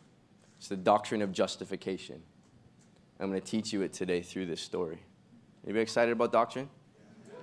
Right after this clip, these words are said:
<laughs> This side's not into it. I'm, I'm totally kidding. You're like, "Yeah."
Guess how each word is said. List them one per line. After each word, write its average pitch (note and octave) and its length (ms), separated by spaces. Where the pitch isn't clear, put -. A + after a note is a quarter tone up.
<laughs> A2 200
This B2+ 140
side's F2 320
not F#2+ 240
into G2 300
it. F2 160
I'm, G#2 140
I'm G#2+ 140
totally E2+ 340
kidding. D2+ 380
You're G2 180
like, F2+ 280
"Yeah." F2 220